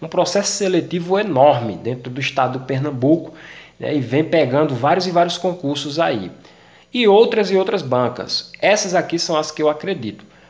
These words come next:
Possa ser uma banca estadual? Possa. Uma universidade estadual do Pará? Pode sim, pode sim. Não tem problema ser,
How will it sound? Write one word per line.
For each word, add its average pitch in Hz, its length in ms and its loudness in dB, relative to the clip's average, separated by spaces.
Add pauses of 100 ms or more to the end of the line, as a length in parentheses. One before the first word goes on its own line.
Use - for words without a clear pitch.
(120)
Possa 233 420 4
ser 127 260 -4
uma 120 160 0
banca 104 340 -2
estadual? 123 840 2
Possa. 175 340 2
Uma 156 200 0
universidade 160 560 0
estadual 135 280 0
do 127 80 -2
Pará? 135 240 2
Pode 208 460 4
sim, 190 320 -2
pode 160 320 0
sim. - 200 -6
Não 101 120 -8
tem 151 120 0
problema 156 460 2
ser, 127 400 -4